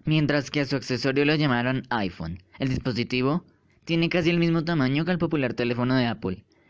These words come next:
e incluso tiene agujeros en la parte superior e inferior, al igual que el famoso smartphone. En realidad, se trata de una hebilla de cinturón de más de dos mil cien años de antigüedad,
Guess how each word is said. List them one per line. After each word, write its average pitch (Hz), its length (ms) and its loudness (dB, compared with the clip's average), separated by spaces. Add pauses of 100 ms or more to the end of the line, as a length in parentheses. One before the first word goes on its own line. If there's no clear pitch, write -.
e 147 100 0
incluso 160 560 0 (1040)
tiene 147 400 2
agujeros 156 640 0
en 165 80 2
la 156 120 2
parte 127 280 -2
superior 131 500 -2
e 151 80 -2
inferior, 127 460 0
al 135 120 -2
igual 123 220 0
que 120 80 -6
el 131 80 -2
famoso 123 420 0
smartphone. 95 520 -4 (1400)
En 202 260 4
realidad, 147 500 4
se 127 200 -2
trata 123 320 0
de 180 160 4
una 180 280 2
hebilla 117 520 2
de 120 80 2
cinturón 120 580 2
de 147 140 4
más 127 240 4
de 131 100 0
dos 139 260 2
mil 113 320 4
cien 135 300 0
años 131 380 4
de 143 100 2
antigüedad, 123 680 2